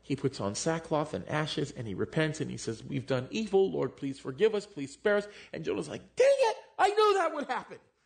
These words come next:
You know? And it's, it's a great book. And you can, any of you that are running away from your call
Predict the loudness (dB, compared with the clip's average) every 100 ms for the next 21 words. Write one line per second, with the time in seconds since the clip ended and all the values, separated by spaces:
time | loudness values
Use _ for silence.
0 | _ -6 0 2 0 -4 -16 -4 -2 -2
1 | -4 -4 2 2 2 0 -2 -2 -6 -10
2 | -14 -12 -10 -12 -16 -16 -12 -10 -6 -2
3 | -2 2 0 2 -4 -6 -18 _ _ 0
4 | 0 -2 -2 0 0 2 0 0 2 2
5 | 2 -2 -4 -2 2 2 0 -8